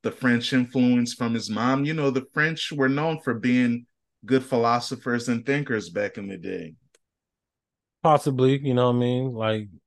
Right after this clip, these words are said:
Speaker 2: I guess so, but I just know the little nigga is, like, next level with, with his mentals.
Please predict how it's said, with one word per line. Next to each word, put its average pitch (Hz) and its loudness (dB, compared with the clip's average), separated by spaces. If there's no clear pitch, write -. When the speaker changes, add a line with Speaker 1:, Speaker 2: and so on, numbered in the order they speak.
Speaker 2:
I 101 0
guess 123 2
so, 101 0
but 98 -4
I 101 0
just 101 -6
know 104 0
the 104 0
little 104 2
nigga 101 -2
is, 92 -6
like, 92 -4
next 98 -4
level 87 -6
with, 82 -12
with 87 -10
his 82 -14
mentals. 87 -10